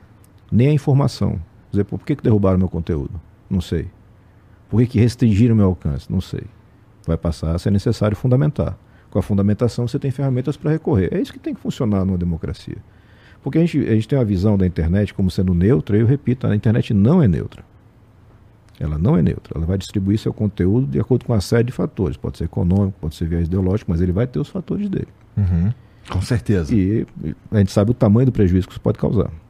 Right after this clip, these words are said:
Speaker 2: Tá. Cara, mas eu, eu, você desculpa, cara, mas é que eu, eu, eu ainda acho que tem aqui, porque eu, assim, eu peguei a P L, eu li pra caralho aquela
Speaker 1: Isso.
Speaker 2: parada ali. É complicado, de-, difícil de ler,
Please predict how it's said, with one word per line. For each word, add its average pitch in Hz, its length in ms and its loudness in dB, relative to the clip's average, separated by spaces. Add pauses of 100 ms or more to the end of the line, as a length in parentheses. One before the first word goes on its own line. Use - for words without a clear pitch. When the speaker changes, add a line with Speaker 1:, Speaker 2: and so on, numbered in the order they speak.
(1200)
Speaker 2:
Tá. 82 300 -4 (340)
Cara, 127 240 0
mas 110 280 2
eu, 139 420 2
eu, 113 600 0
você 123 140 -4
desculpa, 113 460 -4
cara, 87 300 -2
mas 95 200 0
é 113 60 2
que 117 160 -4
eu, 117 320 0
eu, 107 460 -2
eu 110 180 2
ainda 113 460 2
acho - 260 -4
que 110 100 -10
tem 110 280 -2
aqui, 92 640 -4 (880)
porque - 160 -4
eu, 139 60 4
assim, 117 160 0
eu 92 60 0
peguei 123 360 0
a 143 40 0
P 113 120 -2
L, 87 360 -2
eu 90 140 -2
li 92 160 0
pra 107 120 -4
caralho 101 420 -4
aquela - 180 -6
Speaker 1:
Isso. 87 100 -4
Speaker 2:
parada 82 320 -6
ali. 80 200 -8
É 80 100 -10
complicado, 101 720 -4
de-, 78 120 -14
difícil 107 380 -8
de 92 80 -4
ler, 101 320 0